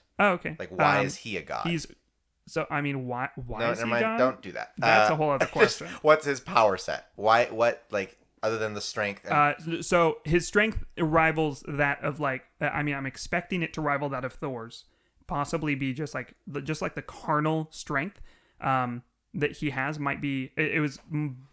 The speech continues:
Speaker 1: more than Baldur's, right? And Baldur's, like,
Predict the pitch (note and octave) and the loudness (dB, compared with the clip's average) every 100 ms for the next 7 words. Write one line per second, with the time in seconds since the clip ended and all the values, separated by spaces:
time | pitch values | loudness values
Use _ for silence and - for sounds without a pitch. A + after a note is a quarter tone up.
0 | - D#3 D#3 F3+ D3 C#3+ D3 E3+ B2+ C#3 | -4 0 2 2 0 0 -2 -2 -6 -12
1 | - D3 C#3+ E3+ C#3 C#3+ - B2+ C#3+ D3+ | -10 -4 -4 -2 -4 -4 -6 -4 -2 0
2 | D3 C#3+ C3 - | -2 -4 -6 -8